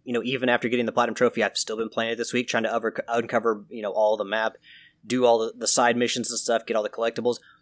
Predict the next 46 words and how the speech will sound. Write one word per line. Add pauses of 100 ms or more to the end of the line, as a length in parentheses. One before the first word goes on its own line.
(320)
I'm
at
ninety-two
point
five
percent, (300)
point
five
seven
percent
completion, (100)
so
I'm
working
my
way
there. (340)
Don't
know
if
I'll
get
to
a
hundred, (420)
but
I'm
trying
to
do
as
much
as
I
can
in
that
game,
and,
and (300)
that
to
me
is
the
biggest,